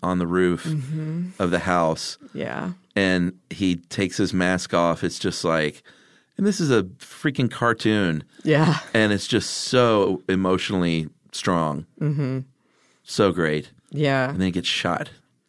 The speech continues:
Speaker 2: I know.
Speaker 1: right afterward.
Speaker 2: <laughs> I know. And then the dad walks in and thinks
Speaker 1: Yeah.
Speaker 2: Spider-Man did it.
Speaker 1: It's just perfect.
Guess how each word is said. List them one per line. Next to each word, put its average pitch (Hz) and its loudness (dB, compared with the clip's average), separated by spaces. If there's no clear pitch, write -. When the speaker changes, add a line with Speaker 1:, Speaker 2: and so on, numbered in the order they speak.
Speaker 2:
I 285 -16
know. 127 0
Speaker 1:
right 117 4
afterward. 101 2
Speaker 2:
<laughs> - -6
I 277 2
know. 254 0
And 185 2
then 175 4
the 156 0
dad 147 2
walks 151 -2
in 151 2
and 123 2
thinks 135 0
Speaker 1:
Yeah. 110 0
Speaker 2:
Spider-Man 135 0
did 123 2
it. 135 2
Speaker 1:
It's - -6
just - -4
perfect. - -2